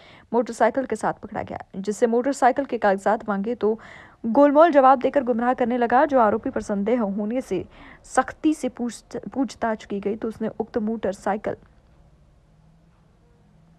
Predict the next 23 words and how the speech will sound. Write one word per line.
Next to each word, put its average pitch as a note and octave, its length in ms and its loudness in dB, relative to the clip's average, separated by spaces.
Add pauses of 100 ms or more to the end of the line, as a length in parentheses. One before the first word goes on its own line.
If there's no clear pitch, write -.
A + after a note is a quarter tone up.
(1040)
महोत्सव C4 360 4
गार्डन B3+ 320 4
पोहरी B3 380 -2
रोड, A#3 340 -2
अ, A3 420 -2
शिवपुरी B3+ 540 -4
से A#3 380 -4 (320)
चोरी C4 240 -2
करना G3+ 260 -4
बताया। G#3+ 300 -4 (240)
उक्त A#3 180 0
आरोपी B3+ 460 4
से A#3+ 280 -6
शहर A#3+ 300 -2
में A#3+ 100 -2
लगातार A3 380 0
हो A3 140 -6
रही A3 260 -4
मोटरसाइकिल G#3+ 580 -4
चोरी A3 240 -6
के G#3 100 -6
संबंध G#3+ 460 -6
में A3 120 -10